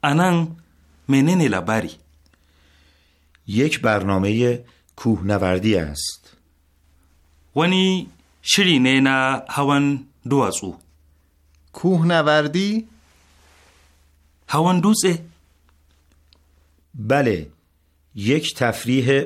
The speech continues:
Speaker 2: جالب است. هر کس دوست دارد بیاید، اسمش را اینجا می‌نویسد.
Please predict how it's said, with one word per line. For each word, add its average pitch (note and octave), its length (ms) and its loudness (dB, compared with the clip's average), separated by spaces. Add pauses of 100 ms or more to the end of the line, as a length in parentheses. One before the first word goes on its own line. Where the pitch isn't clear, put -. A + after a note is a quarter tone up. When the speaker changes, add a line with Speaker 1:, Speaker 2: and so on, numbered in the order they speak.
(320)
Speaker 2:
جالب A2+ 400 0
است. - 480 -10 (640)
هر C3+ 220 -2
کس A#2+ 260 0 (100)
دوست G2+ 320 -4
دارد F2+ 380 -4
بیاید، F2+ 640 -6 (640)
اسمش A2+ 540 -2
را F#2+ 320 -4 (140)
اینجا G2 380 -4
می‌نویسد. F2 840 -6